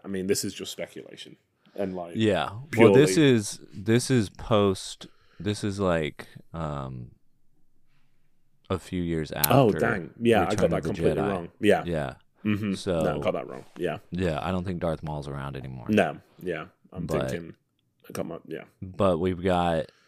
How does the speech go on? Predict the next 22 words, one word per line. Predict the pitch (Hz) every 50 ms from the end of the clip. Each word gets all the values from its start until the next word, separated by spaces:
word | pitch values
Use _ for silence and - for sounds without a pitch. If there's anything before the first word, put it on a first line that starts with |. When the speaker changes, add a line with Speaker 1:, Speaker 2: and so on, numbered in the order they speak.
| _ _ -
Speaker 2:
I | 98 98
mean, | 95 95 92 90 90
we | 92 92
still | - - - 117 120
have | 123 113 104 101 98 90
the, | 87 95 90 87 85 80 - -
um, | - 85 82 80 78 73 71 71 67 - - _ _ _ -
Ahsoka | 87 85 - - 98 131 - - -
show | - - 92 85 85
coming, | 80 - 92 85 80 80 80 80 80 85 82 -
which | - 87 85 78
is | 104
Speaker 1:
Yeah. | 107 101 95
Speaker 2:
gonna | 90 87
be | 85 82 85 85
around | 82 80 - 85 85 82
Speaker 1:
Yeah. | 80
Speaker 2:
the | 80 -
same | 87 82 80 80
time | - 87 80 78 76
period. | - - 80 78 78 76 80 78 76 78 - - - - - - - - - _ -
Speaker 1:
Yeah. | - 101 101 92 87